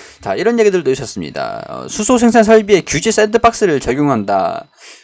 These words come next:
어, 수소 생산 설비에 규제 샌드박스를 설정을 한다? 약간 이 안 좋은 소식인가 싶어서 좀 봤더니, 국내 천정 수소 생산을 확대하기 위해서 수준의 설비에 규제 샌드박스 적용을 추진을 한다.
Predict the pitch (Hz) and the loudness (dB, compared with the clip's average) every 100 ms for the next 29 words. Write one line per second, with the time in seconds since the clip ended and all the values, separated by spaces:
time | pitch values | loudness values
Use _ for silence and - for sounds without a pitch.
0 | - 107 69 - - 220 254 240 196 180 | -14 -12 -12 -16 -12 -6 -4 -2 -2 -4
1 | 202 202 202 196 190 165 139 123 - - | -6 -4 -4 -4 -8 -4 -2 -2 -6 -10
2 | 143 147 - 180 - - - 107 92 107 | -12 -10 -8 -8 -8 -10 -10 -10 -10 -10
3 | 107 101 92 104 101 143 226 _ _ - | -12 -10 -10 -12 -8 -6 -6 _ _ -20
4 | - - 135 180 196 190 165 180 180 165 | -20 -14 -12 -8 -4 -4 -4 -8 -10 -10
5 | - 113 117 196 208 214 214 208 196 165 | -4 -4 0 0 -2 -6 -4 -2 0 0
6 | 147 147 - 156 139 127 127 - - 120 | 0 -4 -4 -6 -6 -8 -10 -10 -2 -2
7 | 98 139 95 - - - - - 214 240 | 0 -2 -4 -10 -20 -20 -8 2 2 2
8 | 240 233 226 220 208 208 190 190 - - | 0 -2 -2 -4 0 0 0 -4 -8 2
9 | 262 240 175 127 113 104 104 90 82 180 | 4 4 0 -2 -2 0 0 0 -2 -2
10 | 208 185 202 196 190 131 175 - 135 190 | -2 0 -2 -2 0 0 -2 -6 0 2
11 | 127 156 156 160 156 135 117 104 127 170 | 2 -4 -2 -2 -4 -6 -6 -4 -4 -4
12 | - 196 202 127 107 95 76 73 | -6 -6 -4 -4 -4 -4 -6 -8